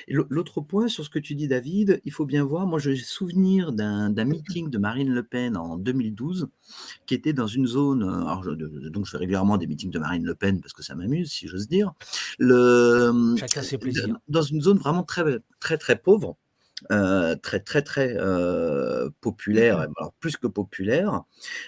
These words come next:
Speaker 1: Et le, on, le, le Le Pen prolétariat, c'était le public,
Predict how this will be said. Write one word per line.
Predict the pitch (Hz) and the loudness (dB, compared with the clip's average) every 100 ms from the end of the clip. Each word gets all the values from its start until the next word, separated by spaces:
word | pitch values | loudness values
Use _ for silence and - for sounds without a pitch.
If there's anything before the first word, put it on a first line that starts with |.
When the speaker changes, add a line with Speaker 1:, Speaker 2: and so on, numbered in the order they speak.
| - 139 | -4 2
Speaker 1:
Et | 135 | 2
le, | 135 113 107 | 4 4 4
on, | 101 92 92 | 4 2 -2
le, | 101 - 95 | -6 -6 -4
le | 92 92 | -2 -2
Le | |
Pen | 92 110 | 0 0
prolétariat, | 104 98 95 87 92 95 95 | 2 0 2 2 4 2 2
c'était | - - 95 | -6 -8 -10
le | |
public, | - 98 87 92 - | -6 -6 -4 -6 -8